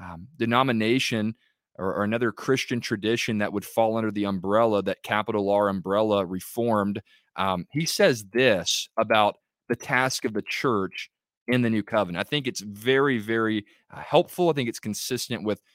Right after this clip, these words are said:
the, um, the way forward that I've provided, uh, on this point. So Frame says the following, and this is a direct quote from his work, The Doctrine of the Christian Life, A Theology of Lordship. Frame says, quote, "The task of the church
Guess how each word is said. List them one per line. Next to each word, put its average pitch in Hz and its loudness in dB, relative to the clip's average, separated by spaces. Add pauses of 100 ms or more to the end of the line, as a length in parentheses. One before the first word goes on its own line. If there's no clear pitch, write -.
(260)
the, 101 -2 (400)
um, 87 -14
the 92 -4
way 110 2
forward 110 0
that 95 -2
I've 92 -2
provided, 90 -2 (340)
uh, 82 -8
on 92 0
this 87 -4
point. - -8
So 98 0 (180)
Frame 160 2
says 143 2
the 110 -2
following, 101 2
and 95 -4
this 113 -4
is 120 -2
a 110 0
direct 101 -2
quote 98 0
from 92 -2 (300)
his 101 -2
work, 95 -2
The 95 -8
Doctrine 101 0
of 92 -4
the 92 -8
Christian 92 -4
Life, 87 -4 (380)
A 92 -6
Theology 90 0
of 78 -8
Lordship. 85 -6
Frame 151 2
says, 110 4 (1080)
quote, 117 8
"The 113 0
task 147 6
of 185 -2
the 185 2
church 107 0